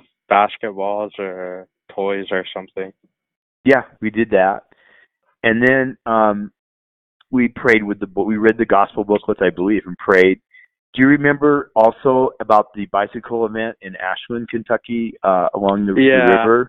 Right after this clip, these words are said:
Speaker 1: I went through the, uh, pictures on your Facebook page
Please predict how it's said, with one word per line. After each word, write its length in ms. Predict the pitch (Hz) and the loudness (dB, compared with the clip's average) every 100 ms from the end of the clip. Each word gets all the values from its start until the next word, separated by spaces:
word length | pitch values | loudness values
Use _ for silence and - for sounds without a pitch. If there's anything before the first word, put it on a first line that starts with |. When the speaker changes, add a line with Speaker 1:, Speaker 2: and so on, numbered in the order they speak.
| _ 123 | _ -6
Speaker 1:
I 160 | 127 | -2
went 360 | 127 131 131 107 | 0 0 -2 -6
through 380 | - 123 123 123 | -6 -4 -4 -6
the, 880 | 117 117 117 113 110 107 104 101 107 | -6 -6 -2 -2 0 0 -2 -4 -8
uh, 340 | _ _ - | _ _ -10
pictures 480 | 120 110 - 110 107 | -8 -8 -2 0 2
on 140 | 104 101 | 0 0
your 160 | 101 98 - | -2 -2 4
Facebook 400 | 101 - - 98 - | 4 4 -2 -2 2
page 480 | 101 95 95 98 | 4 6 6 2